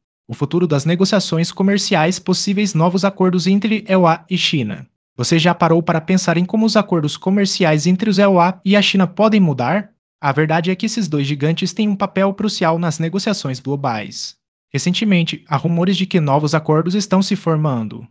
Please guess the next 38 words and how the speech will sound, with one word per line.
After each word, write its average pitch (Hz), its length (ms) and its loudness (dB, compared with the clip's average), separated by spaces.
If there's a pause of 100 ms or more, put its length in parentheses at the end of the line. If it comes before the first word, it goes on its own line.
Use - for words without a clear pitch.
(300)
Isso 208 200 0
pode 185 240 2
trazer 147 320 2
oportunidades 139 800 0
e 143 60 0
desafios 160 520 2
para - 220 2
muitos 156 380 -2
países. 127 800 -2 (320)
A 127 140 0
análise 165 380 -2
das 180 180 -2
tensões 185 460 -2
atuais 165 460 -2
pode 196 260 -4
fornecer 196 480 -4
um 190 60 0
contexto 185 500 -4
importante 196 500 -2
sobre 175 300 -4
essa 185 220 -2
dinâmica. 147 720 -6 (340)
Por 139 100 0
exemplo, 170 500 -2 (120)
se - 160 -4
os 151 100 0
E 175 80 4
U 180 160 2
A 175 180 0
e 160 100 -2
a 160 40 0
China 180 280 0
se 180 140 -4
unirem 180 360 2
em 147 40 0
um 147 60 0
novo 175 320 0
pacto, 143 520 -2